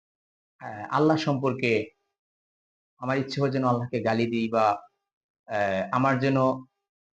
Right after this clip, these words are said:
আল্লাহ সম্পর্কে বাজে চিন্তা চলে আসে। এখন এটা কি আমার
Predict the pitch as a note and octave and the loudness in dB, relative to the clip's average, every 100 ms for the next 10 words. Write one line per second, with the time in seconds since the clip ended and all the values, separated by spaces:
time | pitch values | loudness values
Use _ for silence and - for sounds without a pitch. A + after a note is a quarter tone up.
0 | _ _ _ C3+ D3+ C#3+ D3 C#3 C3 A#2+ | _ _ _ -4 -4 -4 -2 -2 -2 0
1 | B2 B2+ C#3+ C#3+ C3+ B2 - F#2+ F2+ - | 0 2 0 0 0 0 0 -2 -2 -6
2 | F#2+ - _ _ _ _ _ - A#2+ C#3+ | -12 -18 _ _ _ _ _ -20 -6 -4
3 | C3 C3 - _ _ _ _ D3+ D3+ C#3+ | -4 -8 -18 _ _ _ _ -10 -8 -4
4 | D#3 C3 B2+ B2+ B2 B2+ | -2 0 2 2 0 -2